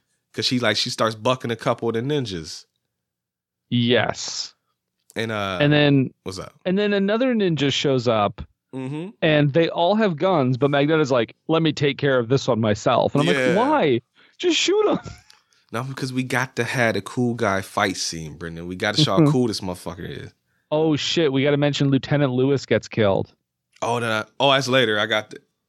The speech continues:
Speaker 2: Oh, it's okay. Sorry.
Speaker 1: Oh, no, you
Speaker 2: Spoiler
Speaker 1: good.
Speaker 2: alert.
Speaker 1: Nah, it's fine.
Speaker 2: Spoiler.
Speaker 1: Like they, like they know who the fuck that is. <laughs>
Speaker 2: Oh, you're right. We, we, uh, we almost skipped past because Ikor fights Steven and
Speaker 1: Yes, 'cause he finds the
Speaker 2: fucking
Speaker 1: treasure site.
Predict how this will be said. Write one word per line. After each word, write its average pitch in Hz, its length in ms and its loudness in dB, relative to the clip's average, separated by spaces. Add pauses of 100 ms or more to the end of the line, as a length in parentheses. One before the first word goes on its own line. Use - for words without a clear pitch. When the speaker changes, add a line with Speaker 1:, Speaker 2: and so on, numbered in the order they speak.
(160)
Speaker 2:
Oh, 113 180 4
it's 107 160 0
okay. 107 220 0
Sorry. 107 280 0
Speaker 1:
Oh, 104 120 -2
no, 104 140 -4
you 101 80 -4
Speaker 2:
Spoiler 120 200 2
Speaker 1:
good. 104 140 0
Speaker 2:
alert. - 180 -8
Speaker 1:
Nah, 90 180 -6
it's - 120 -6
fine. - 160 -18
Speaker 2:
Spoiler. 123 320 0
Speaker 1:
Like 98 160 -6
they, 131 160 2
like 139 240 -2
they 135 160 2
know 123 180 -2
who 117 140 -4
the 104 60 -6
fuck - 260 -6
that 98 180 -2
is. 87 300 -6 (360)
<laughs> - 240 -6 (440)
Speaker 2:
Oh, 294 260 2
you're 220 260 2
right. 240 280 0
We, 208 240 2
we, 190 180 0 (140)
uh, 165 120 -8
we 202 200 0
almost 220 320 2
skipped 175 220 0
past 165 220 2
because 151 200 2
Ikor 180 520 2
fights 143 360 0
Steven 156 840 2 (480)
and 185 320 4
Speaker 1:
Yes, - 380 0
'cause 151 160 -2
he 151 80 0
finds 143 280 0
the - 60 2
Speaker 2:
fucking - 100 0
Speaker 1:
treasure 139 260 2
site. 92 420 -2